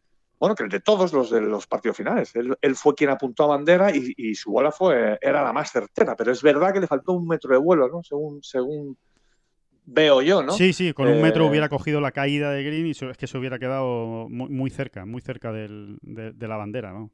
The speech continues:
Speaker 2: Porque,
Speaker 1: Ah,
Speaker 2: porque
Speaker 1: ah,
Speaker 2: recogía
Speaker 1: eh,
Speaker 2: hacia
Speaker 1: una
Speaker 2: la
Speaker 1: bandera
Speaker 2: derecha.
Speaker 1: que era asesina, ¿eh?
Speaker 2: Sí, sí,
Speaker 1: Muy
Speaker 2: sí.
Speaker 1: difícil tirar a esa bandera, ¿eh?
Speaker 2: Ujú.
Speaker 1: Y, y yo creo que él re-, verdaderamente tiró allí, ¿no? En fin, eh,
Speaker 2: Sí, sí, muy buena. Ha, ha,
Speaker 1: recuerdo.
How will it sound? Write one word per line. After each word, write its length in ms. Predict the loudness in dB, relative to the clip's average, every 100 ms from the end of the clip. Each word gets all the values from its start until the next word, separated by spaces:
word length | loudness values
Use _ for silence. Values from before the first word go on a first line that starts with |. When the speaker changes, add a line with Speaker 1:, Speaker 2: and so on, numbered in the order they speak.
| _
Speaker 2:
Porque, 520 | -16 -14 -10 -10 -10 -14 _ _
Speaker 1:
Ah, 80 | -4
Speaker 2:
porque 220 | -4 -4
Speaker 1:
ah, 40 | -6
Speaker 2:
recogía 360 | -4 -2 0
Speaker 1:
eh, 140 | 0 -2
Speaker 2:
hacia 260 | -4 -4
Speaker 1:
una 80 | -2
Speaker 2:
la 60 | 0
Speaker 1:
bandera 240 | 2 2
Speaker 2:
derecha. 80 | 2
Speaker 1:
que 60 | 2
era 220 | 2 0
asesina, 640 | -2 -4 -2 -2 -2 -8
¿eh? 60 | -8
Speaker 2:
Sí, 400 | -2 0 2 0
sí, 100 | 0
Speaker 1:
Muy 180 | 4 6
Speaker 2:
sí. 40 | 6
Speaker 1:
difícil 400 | 6 6 4 4
tirar 240 | 6 6
a 40 |
esa 160 | 4 0
bandera, 580 | -4 -4 -6 -6 -4 -4
¿eh? 80 | -6
Speaker 2:
Ujú. 340 | -8 -6 -6 -8
Speaker 1:
Y, 300 | -4 -4 -2
y 40 | 0
yo 100 | 2
creo 140 | 4
que 120 | 6 6
él 120 | 6
re-, 140 | 4
verdaderamente 560 | 2 2 2 0 -4 -4
tiró 260 | 2 4
allí, 280 | 4 2 -2
¿no? 140 | -6 -12 _ _ _ _ _ _
En 80 | -8
fin, 160 | -4 -6 _ -12
eh, 320 | -10 -10 -10 -14 -20 _ _ _
Speaker 2:
Sí, 140 | -4
sí, 120 | 0 2
muy 160 | 2
buena. 220 | 2 0
Ha, 60 | 0
ha, 40 |
Speaker 1:
recuerdo. 420 | 0 2 2 2